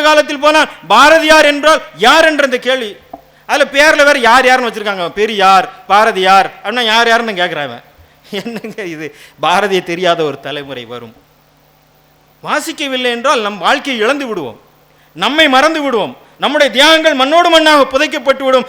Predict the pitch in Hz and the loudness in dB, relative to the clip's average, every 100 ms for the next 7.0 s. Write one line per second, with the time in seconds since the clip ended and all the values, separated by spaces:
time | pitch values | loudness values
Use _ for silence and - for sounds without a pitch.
0 | - 254 269 262 359 359 339 311 254 330 | -6 -4 2 4 6 4 2 2 2 4
1 | 381 349 311 247 - - _ _ _ - | 2 4 2 2 -6 -20 _ _ _ -6
2 | 185 240 190 170 262 320 262 277 294 277 | 0 2 0 2 2 4 4 4 4 2
3 | 262 240 233 277 285 302 311 247 277 330 | 2 2 0 0 -6 -6 -2 0 0 0
4 | 311 285 262 262 247 233 220 180 180 175 | -2 -2 -2 -2 -2 -2 -2 0 -2 -2
5 | 143 120 104 _ _ _ _ _ _ _ | -4 -10 -12 _ _ _ _ _ _ _
6 | _ _ 156 220 190 160 208 240 233 196 | _ _ -6 -4 -4 -4 0 0 0 -4